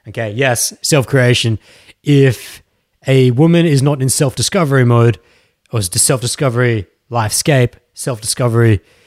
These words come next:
in terms of her life modality, now she is in self-creation. I wonder if you know what that means, though, Will.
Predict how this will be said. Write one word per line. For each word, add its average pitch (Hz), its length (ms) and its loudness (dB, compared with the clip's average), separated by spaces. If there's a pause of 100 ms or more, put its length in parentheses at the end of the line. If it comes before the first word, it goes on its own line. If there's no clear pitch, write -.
(160)
in 123 120 -4
terms 123 220 0
of 113 200 2
her 104 480 0
life 110 360 -4
modality, 113 600 2
now 117 360 0
she 113 240 -2
is 104 140 -2
in 98 240 -4 (120)
self-creation. 107 1300 -2 (1400)
I 147 60 -2
wonder 269 300 4
if 247 120 2
you 202 100 2
know 190 100 4
what 185 140 4
that 127 160 -2
means, 139 340 2
though, 113 180 2
Will. 90 400 -6